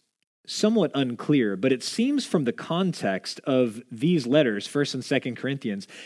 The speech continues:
that it would not be a stretch to conclude that the false teachers were grandstanding with their spiritual gifts, which supposedly was a demonstration of their spiritual maturity and authority.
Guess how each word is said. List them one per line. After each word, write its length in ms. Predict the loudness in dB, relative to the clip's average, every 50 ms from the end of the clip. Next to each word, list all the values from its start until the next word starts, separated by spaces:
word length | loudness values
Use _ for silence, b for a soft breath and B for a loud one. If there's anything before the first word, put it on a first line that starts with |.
| B B
that 100 | 6 6
it 80 | 6
would 160 | 6 4 4 2
not 280 | 2 0 0 0 0
be 100 | 4 4
a 80 | 4 4
stretch 440 | 2 -2 2 2 2 2 0 -4 -8
to 80 | -6
conclude 520 | -4 -4 -6 -6 -4 0 2 2 2 2 0
that 120 | -2 -4
the 80 | -4 -6
false 420 | -4 0 0 2 2 0 -2 -4
teachers 500 | -4 -4 -4 -2 -2 -2 0 0 -2 -2
were 220 | 0 2 0 0 0 B B B B -12 -6
grandstanding 1000 | -4 -2 0 2 2 4 2 2 0 -2 -4 -4 -2 0 0 0 0 -2 -2
with 140 | -4 -4 -2
their 100 | -2 -2
spiritual 560 | -2 -2 -4 _ 0 0 0 0 0 -2 -2
gifts, 640 | 0 2 2 0 0 0 -8 -18 -18 -16 -16 -16 -16 _ _ _ _ _ _ _ _ _ _ _ _ _ _ _ _ _ _ -20 _ _
which 180 | -2 0 2
supposedly 480 | -2 0 2 4 2 2 2 2 2 2
was 160 | 2 4 2
a 60 | 0
demonstration 720 | 2 2 2 2 2 -2 -4 -2 0 2 2 2 0 -4 0
of 60 | 2
their 200 | 4 2 2 0 B B B
spiritual 800 | -10 -8 -8 -2 2 4 4 4 4 4 4 4 4 4 2 0
maturity 720 | -2 -4 -2 -2 0 0 2 4 4 4 4 4 2 2 0
and 140 | -2 -6 -6
authority. 540 | -4 0 0 0 0 0 -4 -10 -18 -20